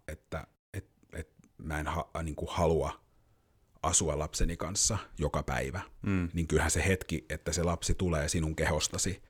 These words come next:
Speaker 1: ja se lapsi syntyy, niin se on valtava niinku tunnekohotuksen hetki.
Speaker 2: Kyllä.
Speaker 1: Niin se ei ole, ne ei ole helppoja askelia siitä vaikka ottaakin takapakkia ikään kuin, että nyt se lapsi lähtee eri kotiin ja minä lähden eri kotiin.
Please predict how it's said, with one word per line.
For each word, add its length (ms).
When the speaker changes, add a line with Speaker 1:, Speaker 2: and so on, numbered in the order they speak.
Speaker 1:
ja 120
se 120
lapsi 280
syntyy, 600
niin 120
se 80
on 100
valtava 420
niinku 340
tunnekohotuksen 880
hetki. 580
Speaker 2:
Kyllä. 180
Speaker 1:
Niin 100
se 100
ei 120
ole, 80
ne 60
ei 80
ole 120
helppoja 560
askelia 480
siitä 380
vaikka 320
ottaakin 540
takapakkia 760
ikään 360
kuin, 200
että 280
nyt 180
se 80
lapsi 320
lähtee 380
eri 180
kotiin 300
ja 80
minä 220
lähden 280
eri 180
kotiin. 460